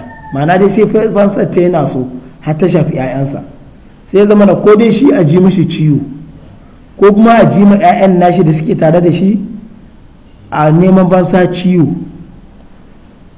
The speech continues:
To abin da za ka, abu na farko, "fa inna aqlahum", abin da yake diyarsu, "aqlul abidi fi qimatihim", shine diyar bayi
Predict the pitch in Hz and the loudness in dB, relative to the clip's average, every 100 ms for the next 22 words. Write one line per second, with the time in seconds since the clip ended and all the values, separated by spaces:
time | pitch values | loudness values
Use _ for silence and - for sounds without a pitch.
0 | - - - - - - 160 196 240 196 | -20 -20 -20 -20 -18 -4 0 2 2 4
1 | 180 196 190 - - 160 160 170 202 196 | 2 2 -2 -8 -10 -4 0 2 2 2
2 | 175 185 170 - - - - 175 226 240 | 2 2 2 0 -12 -18 -8 -2 2 4
3 | 226 - 202 202 - 202 156 135 113 - | 4 4 2 0 0 2 4 2 -2 -10
4 | - - - - - - - - 165 165 | -16 -20 -20 -20 -20 -20 -20 -6 -2 0
5 | 254 208 208 202 208 143 196 196 180 143 | 2 4 4 4 2 0 2 2 2 2
6 | - 117 - - - - - - 185 - | -2 -8 -12 -20 -20 -20 -18 -2 -2 0
7 | 214 196 170 143 143 139 180 160 151 131 | 2 2 2 0 -2 -2 -2 0 -2 -2
8 | - 139 131 143 - 92 - - - - | -6 -6 -2 -4 -4 -10 -12 -16 -18 -20
9 | - 180 180 175 139 175 170 151 127 156 | -14 -6 -2 0 0 -2 -2 -2 0 0
10 | 180 185 | 0 -2